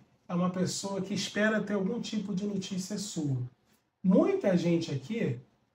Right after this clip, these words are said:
é alguém do seu passado, tá? Outras pessoas é alguém que você tá conhecendo. Fato é que essa pessoa hoje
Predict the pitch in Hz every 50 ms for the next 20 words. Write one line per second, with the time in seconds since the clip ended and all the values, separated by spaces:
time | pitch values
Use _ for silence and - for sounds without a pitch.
0 | _ _ - 220 226 220 196 170 147 160 180 202 214 202 202 - - - 220 220
1 | 220 269 269 269 - - - - 202 196 196 190 170 143 135 127 - - 139 151
2 | 170 - - - 247 330 349 339 285 240 - - - 175 160 - - 233 220 202
3 | 185 202 185 170 165 190 202 214 - 240 220 - 214 208 - 240 262 285 269 -
4 | - - 175 139 127 120 - - - - _ _ _ _ _ _ - - - 233
5 | 269 311 320 - - 180 170 185 226 233 190 185 175 - - 208 185 190 202 180
6 | - - - - 208 208 190 160 151 147 160 196 262 247 170 143 123 123 120 -